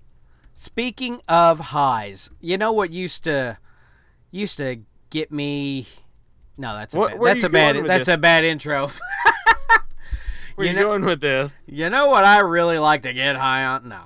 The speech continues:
Speaker 1: just kidding. Uh, did you know that, uh, Lois Lane is coming to Supergirl?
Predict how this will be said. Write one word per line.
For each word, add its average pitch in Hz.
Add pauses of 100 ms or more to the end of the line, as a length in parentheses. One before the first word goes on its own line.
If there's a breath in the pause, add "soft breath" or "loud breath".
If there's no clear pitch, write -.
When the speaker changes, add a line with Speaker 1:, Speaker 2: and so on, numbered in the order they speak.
(120)
Speaker 1:
just -
kidding. 82 (480 soft breath)
Uh, 160 (180)
did 180
you 330
know 220
that, 202
uh, 151
Lois 151
Lane 185
is 214
coming 233
to 214
Supergirl? 247